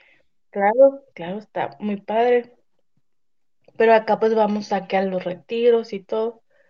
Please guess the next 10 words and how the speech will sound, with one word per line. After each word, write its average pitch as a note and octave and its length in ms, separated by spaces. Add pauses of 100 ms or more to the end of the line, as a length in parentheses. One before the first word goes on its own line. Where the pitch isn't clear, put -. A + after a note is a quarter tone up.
(1200)
Y A#3+ 180
ahí C4 440
yo B3+ 120
empecé A3+ 840 (180)
un A3 140
camino A3+ 400
muy A3+ 140
padre, G#3 640 (380)
muy A3 160
bonito. G3 680